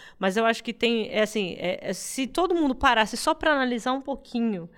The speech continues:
e entender justamente isso, assim, a gente tá falando de São Paulo, tá? São Paulo não tem nenhum prédio ainda, assim, assim, por que que é tão discutido,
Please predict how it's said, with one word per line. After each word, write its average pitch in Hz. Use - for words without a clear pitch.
e 220
entender 226
justamente 247
isso, 208
assim, 185
a -
gente 214
tá 240
falando 247
de 226
São 180
Paulo, 180
tá? 156
São -
Paulo 202
não 214
tem 262
nenhum 170
prédio 170
ainda, 165
assim, 170
assim, 202
por 247
que 302
que 285
é 196
tão 240
discutido, 254